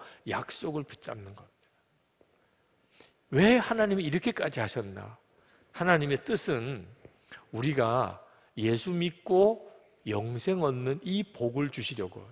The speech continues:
믿고 영생 얻는 하나님의 약속을 믿고 십자가를 주신 것이 우리 죄를 사하기 위함이고,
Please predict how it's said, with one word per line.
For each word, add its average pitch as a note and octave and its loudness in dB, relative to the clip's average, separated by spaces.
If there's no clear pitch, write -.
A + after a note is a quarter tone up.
믿고 A3+ 2
영생 G#2 -2
얻는 F#2 -8
하나님의 F#3+ 6
약속을 D3+ 2
믿고 G#2+ -8
십자가를 F#3 6
주신 C3+ -6
것이 G#2+ -8
우리 D#3+ -2
죄를 D3+ 2
사하기 A#2+ -2
위함이고, F#2+ -8